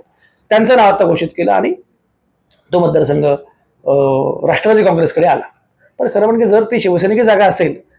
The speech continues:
तर ती सुद्धा जागा शिवसेनेनं लढवायला पाहिजे होती. पण निवेदिता अजित पवार लढव-, लढवतायत. परभणीमध्ये, परभणीमध्ये साधी गोष्ट आहे की परभणीमध्ये जर ती जागा ही बंडू जाधवांची म्हणजे शिवसेनेची आहे. बरं, परभणी मी नेहमी सांगत आलो की परभणी हा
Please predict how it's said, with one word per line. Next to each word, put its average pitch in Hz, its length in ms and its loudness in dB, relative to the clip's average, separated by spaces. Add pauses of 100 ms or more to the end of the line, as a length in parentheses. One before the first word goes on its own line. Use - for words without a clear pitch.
(100)
तर 180 40 -4
ती 220 140 -4
सुद्धा 196 260 0
जागा 254 240 2
शिवसेनेनं 247 460 0
लढवायला 233 360 0
पाहिजे 277 260 0
होती. - 260 -6 (840)
पण - 80 -2
निवेदिता 214 440 2
अजित 190 160 2
पवार 190 220 0
लढव-, 170 440 0
लढवतायत. 156 400 0 (960)
परभणीमध्ये, 196 720 2 (280)
परभणीमध्ये 196 420 0
साधी 180 240 0
गोष्ट 190 220 -2
आहे 131 60 -8
की 147 80 -6
परभणीमध्ये 160 600 -2
जर 160 200 0
ती 208 120 -2
जागा 135 400 0
ही 165 100 -4
बंडू 160 260 2
जाधवांची 170 460 0
म्हणजे 156 320 -4 (380)
शिवसेनेची 247 520 2
आहे. 135 120 -2
बरं, 151 140 -4
परभणी 185 400 0
मी 196 120 0
नेहमी 175 220 0
सांगत 180 260 0
आलो 165 160 -2
की 185 80 -6
परभणी 202 400 -4
हा 220 180 -4